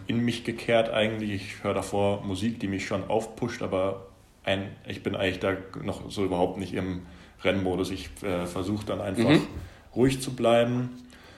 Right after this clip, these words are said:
Speaker 1: und, ähm, meine Routine abzugehen. Eine Stunde vorm Rennen beginne ich mit dem Aufwärmen, dann geht's nochmal aufs Ergo, ein paar Schläge machen,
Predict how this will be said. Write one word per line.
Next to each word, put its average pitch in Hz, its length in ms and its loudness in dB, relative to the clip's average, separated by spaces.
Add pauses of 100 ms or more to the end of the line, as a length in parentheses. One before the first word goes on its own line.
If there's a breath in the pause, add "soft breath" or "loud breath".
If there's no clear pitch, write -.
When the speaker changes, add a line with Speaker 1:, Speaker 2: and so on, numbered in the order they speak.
(180 loud breath)
Speaker 1:
und, 98 540 -2
ähm, 95 500 -2 (240)
meine 92 220 0
Routine 95 420 0
abzugehen. 92 500 -2
Eine 90 100 -6
Stunde 95 300 -4
vorm 95 280 -4
Rennen 95 320 2
beginne 95 240 -2
ich - 80 -6
mit 90 140 -4
dem 87 140 -6
Aufwärmen, 90 680 0
dann 92 260 -4
geht's 90 200 -6
nochmal 98 200 -2
aufs 95 160 -2
Ergo, 92 240 -2
ein 95 80 -4
paar 95 160 -4
Schläge 95 360 -6
machen, 92 420 -4